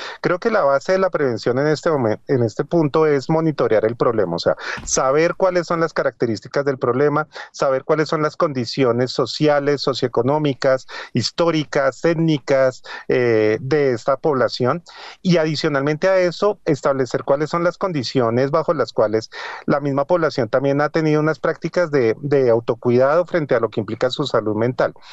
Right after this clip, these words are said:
O sea, una primera base de la prevención es generar un sistema de monitoreo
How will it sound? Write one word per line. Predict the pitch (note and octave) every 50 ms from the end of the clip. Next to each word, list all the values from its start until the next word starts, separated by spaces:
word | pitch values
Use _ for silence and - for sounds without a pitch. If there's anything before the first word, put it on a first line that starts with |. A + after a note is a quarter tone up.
| - - - -
O | E3+
sea, | E3+ B2+ - - - - -
una | F3 E3 E3+ F#3+
primera | F#3+ - G#3 F#3+ D#3+ C3+ C#3 C#3 D3+
base | D#3 E3+ F#3 - -
de | G#3+ F3
la | D3+ B2 - - _ _ -
prevención | - D3+ C#3+ C3 A#2 G#2+ G2+ - - C3+ D3+ F3+ G#3+ A3 F3+
es | B2 A2+ A2+ -
generar | - D#3 D3 D3 C3 B2 A2 A2 A#2
un | A#2+ B2 B2+ A#2+
sistema | - - C#3+ A#2+ - - D#3 C#3 C3 C3+ C#3
de | C#3
monitoreo | C#3 C#3 C3 A#2+ G#2+ - G#2+ G#2 G#2 G2+ F#2 -